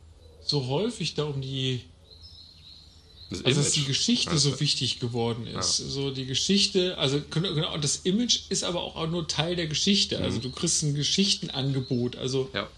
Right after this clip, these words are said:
Speaker 1: du kannst sozusagen eine bestimmte Lebensform, eine bestimmte Bilderform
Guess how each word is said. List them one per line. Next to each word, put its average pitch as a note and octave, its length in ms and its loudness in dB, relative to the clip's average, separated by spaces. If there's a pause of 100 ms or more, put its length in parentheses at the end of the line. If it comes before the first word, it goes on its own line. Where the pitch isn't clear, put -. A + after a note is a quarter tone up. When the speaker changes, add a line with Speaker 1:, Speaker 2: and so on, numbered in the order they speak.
(260)
Speaker 1:
du C3+ 100 -2
kannst D3 360 2
sozusagen D3 600 0
eine C#3 260 -6
bestimmte E3 920 0
Lebensform, F3+ 1120 2
eine D3+ 180 -4
bestimmte C3+ 540 -2 (400)
Bilderform F3 1040 2